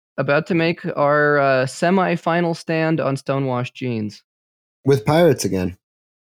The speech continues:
Speaker 1: You know, when I was in school studying history, there was this talk of the, quote, fifty-year rule, where you can't really understand what a historical period is until fifty years later, when enough had happened that you could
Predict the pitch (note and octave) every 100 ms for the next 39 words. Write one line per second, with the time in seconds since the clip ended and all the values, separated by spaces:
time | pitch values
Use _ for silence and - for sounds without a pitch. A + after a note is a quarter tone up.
0 | _ _ - G#3+ A#3 A3+ C4+ D#4+ B3+ A3+
1 | B3 C4 C4 A#3+ G3 F#3 F3+ E3+ - D#3+
2 | C#3+ D3+ D3 D3+ - E3 E3 D3 C#3 C3
3 | B2 _ _ - D#3+ - - - F3 F#3
4 | F#3 D#3+ C#3+ E3+ F3 F3+ F3+ F3+ C#3 C3+
5 | - E3 E3 D3 C#3+ C#3 - B2+ C3+ C3+
6 | B2+ A#2 C#3 C3 C3 A#2 C#3 C3 C3 B2
7 | B2 A#2+ C3 C3 A#2 B2+ A#2+ - A#2+ B2+
8 | A#2 A#2 - B2 A#2+ C3+ D3+ _ _ _
9 | _ - C#3+ C#3 C3+ C#3 C#3+ B2 A#2+ C3
10 | D3+ C#3 B2+ B2 C3